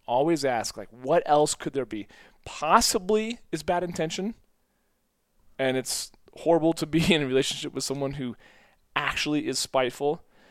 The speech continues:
But the funny thing is, like, I, I do know, like, in various relationships that I was in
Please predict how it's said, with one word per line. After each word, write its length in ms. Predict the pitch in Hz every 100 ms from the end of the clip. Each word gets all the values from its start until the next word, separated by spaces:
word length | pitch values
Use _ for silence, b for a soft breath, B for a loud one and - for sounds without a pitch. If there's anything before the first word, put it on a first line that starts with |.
| b b
But 120 | -
the 60 | 147
funny 220 | 156 160
thing 180 | 160 160
is, 160 | 147
like, 200 | 123 120
I, 120 | 107 117
I 160 | 127 143
do 240 | 143 151
know, 260 | 143 143 135
like, 260 | 117 113
in 140 | 117 113
various 300 | 123 123 113
relationships 600 | 120 - - 117 - - _
that 100 | 117
I 100 | 113
was 180 | 113 107
in 300 | 113 110 104